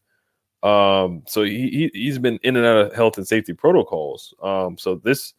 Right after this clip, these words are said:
this is, uh, this is something that's, that's, that's, that's happened. Uh, he missed the Miami game due to health and safety protocols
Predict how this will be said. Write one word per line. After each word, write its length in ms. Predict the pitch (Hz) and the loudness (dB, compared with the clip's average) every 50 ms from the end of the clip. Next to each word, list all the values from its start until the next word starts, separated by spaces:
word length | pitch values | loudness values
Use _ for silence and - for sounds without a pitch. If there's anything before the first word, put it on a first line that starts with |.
| _ _ _ _ _ _ _ _ _ - | _ _ _ _ _ _ _ _ _ 0
this 220 | 107 123 - - | 0 2 2 2
is, 140 | 123 107 107 | 2 4 6
uh, 500 | 107 104 101 101 101 95 90 76 60 64 90 | 6 6 6 6 6 4 2 0 -2 -4 -8
this 140 | 107 - | -6 -6
is 80 | 117 107 | -4 -2
something 200 | - 113 104 101 | -2 -2 -2 0
that's, 220 | 98 98 95 90 | -2 -2 -2 -2
that's, 280 | - 98 98 92 - - | -4 -4 -4 -4 -6 -4
that's, 360 | 82 98 101 95 - - - | -2 0 0 0 -2 -6 -10
that's 300 | - - 98 95 92 - | -4 -2 -2 -2 -2 -2
happened. 500 | - 107 101 101 - - 101 95 90 78 | 2 2 2 4 2 0 -2 -2 -2 -4
Uh, 180 | 82 92 92 87 | -4 -4 -4 -4
he 120 | 95 110 | -2 -2
missed 220 | 110 107 98 - - | 0 -2 -2 -2 -2
the 60 | 90 | -2
Miami 440 | 90 85 87 95 104 113 127 123 117 | -2 -2 -2 0 0 2 2 2 2
game 340 | 123 123 123 123 120 120 | 2 2 2 2 0 0
due 140 | 113 117 117 | 0 0 2
to 80 | 117 113 | 2 4
health 140 | 117 110 113 | 4 2 0
and 80 | 101 | 0
safety 200 | - 113 107 107 | -2 -2 -2 0
protocols 640 | 98 113 110 110 104 - 110 107 107 104 104 98 - | 0 2 2 2 2 2 2 2 2 2 0 -2 -6